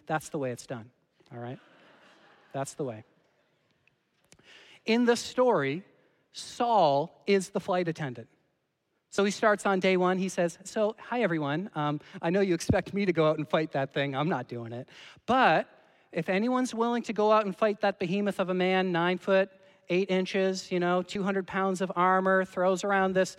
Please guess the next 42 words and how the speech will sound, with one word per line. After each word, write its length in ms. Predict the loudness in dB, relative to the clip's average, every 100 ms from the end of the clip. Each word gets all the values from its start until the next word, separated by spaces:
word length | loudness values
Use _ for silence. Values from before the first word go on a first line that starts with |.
| -18
spear 500 | -18 -10 0 2 4
that 200 | 2 0
looks 280 | 0 -2 -2
like 200 | 0 0
a 40 | 2
dart, 400 | 4 4 4 0
you 80 |
know, 200 | 0 -2 -6 -14
twenty 300 | -6 -2 -2
pound 320 | -4 -4 -2
spear. 560 | -4 -10 -6 0 0 0 -6 -18 -18 -4
You 60 | 4
know, 320 | 6 6 6
uh, 240 | 4 4
he 220 | 2 -4 -8 -10 -6
has 100 | -2
been 140 | -2
fighting 400 | 2 4 4 2
since 200 | -2 -4
he's 140 | -6 -10
three 260 | -6 -2
years 280 | 2 2 4
old, 420 | 4 6 6 4 -4 -20 -20 -20
superweight 560 | -4 -2 4 6 6 2
champion 480 | 0 2 2 2
of 80 | 2
the 60 | 4
world. 420 | 6 8 8 6
You 80 | 2
know, 80 | 2
you 100 | 2
wanna 160 | 2
go 140 | 4 4
out 80 |
and 100 | 4
fight 280 | 2 4 4
him, 440 | 2 2 2 2 2
risk 260 | 2 2 2
your 140 | 2
life, 340 | 6 4 2 2
probably 480 | 4 4 2 0
die. 320 | 4 6 6